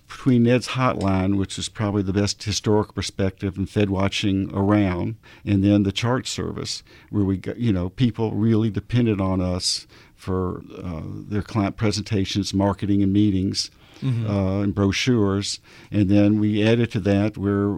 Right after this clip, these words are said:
Speaker 1: uh, we were doing all this customized research. So i-, it's a service business. So, you know, I, I came from, uh, a southern town, retail, and
Speaker 2: You,
Speaker 1: the
Speaker 2: you grew
Speaker 1: customers
Speaker 2: up in, in Little Rock, Arkansas,
Speaker 1: Uh-huh.
Speaker 2: is that right?
Speaker 1: Yeah,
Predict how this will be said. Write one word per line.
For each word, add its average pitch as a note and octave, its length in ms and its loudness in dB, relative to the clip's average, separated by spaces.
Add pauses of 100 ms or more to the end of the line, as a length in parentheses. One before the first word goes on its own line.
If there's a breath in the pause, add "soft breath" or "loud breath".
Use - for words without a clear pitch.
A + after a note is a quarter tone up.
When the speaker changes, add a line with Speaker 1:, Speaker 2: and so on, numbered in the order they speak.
(240)
Speaker 1:
uh, F#2+ 320 -2
we G2 220 -2
were G2 60 2
doing G2+ 240 4
all G2 160 2
this G2 160 -2
customized G2 720 0
research. - 600 -6
So G2+ 260 -2 (420 loud breath)
i-, G#2 60 -2
it's A2 200 -2
a G#2+ 60 0
service D#3+ 420 0
business. - 460 -4
So, G2 340 -2 (300 loud breath)
you A#2+ 120 0
know, G#2 100 2
I, A2 200 2 (180)
I G#2+ 140 0
came A2 400 0
from, G2+ 1000 -4
uh, - 20 -16
a F2+ 60 -10
southern G#2 380 2
town, G2 760 -2
retail, G#2+ 800 -2
and F#2+ 140 -2
Speaker 2:
You, - 80 0
Speaker 1:
the - 120 -2
Speaker 2:
you C3 80 6
grew C#3+ 140 6
Speaker 1:
customers C3+ 140 6
Speaker 2:
up - 40 -2
in, C3 300 0
in B2 200 -2
Little C3 200 -2
Rock, C3+ 240 0
Arkansas, C3 340 -4
Speaker 1:
Uh-huh. G2 180 0
Speaker 2:
is G2 120 -6
that A2 100 -6
right? A#2 240 -4
Speaker 1:
Yeah, G2 200 -2